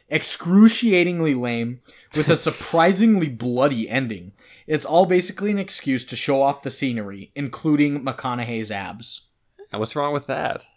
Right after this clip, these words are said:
Speaker 2: What was the score? Did you leave one?
Speaker 1: They, I don't
Speaker 2: Oh,
Speaker 1: have
Speaker 2: okay.
Speaker 1: scores for any of them. But, yeah, scenery, including McConaughey's abs,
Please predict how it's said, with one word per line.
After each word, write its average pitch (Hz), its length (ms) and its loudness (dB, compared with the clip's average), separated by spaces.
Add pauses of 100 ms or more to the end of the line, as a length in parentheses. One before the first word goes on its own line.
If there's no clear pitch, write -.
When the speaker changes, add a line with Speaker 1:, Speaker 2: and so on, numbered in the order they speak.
(100)
Speaker 2:
What 120 160 -6
was 127 140 -6
the 120 80 -10
score? 117 520 -6
Did 107 100 -10
you 110 80 -6
leave 107 200 -8
one? 120 120 -6
Speaker 1:
They, 165 220 6
I 127 180 2
don't 139 100 0
Speaker 2:
Oh, 117 40 0
Speaker 1:
have 123 140 -2
Speaker 2:
okay. - 80 -12
Speaker 1:
scores 120 200 -6
for 117 120 -10
any 107 160 -8
of 104 60 -8
them. 107 160 -10 (640)
But, 151 320 6
yeah, 139 380 4
scenery, 180 520 0
including 147 480 -2
McConaughey's 135 580 -2
abs, 147 420 -4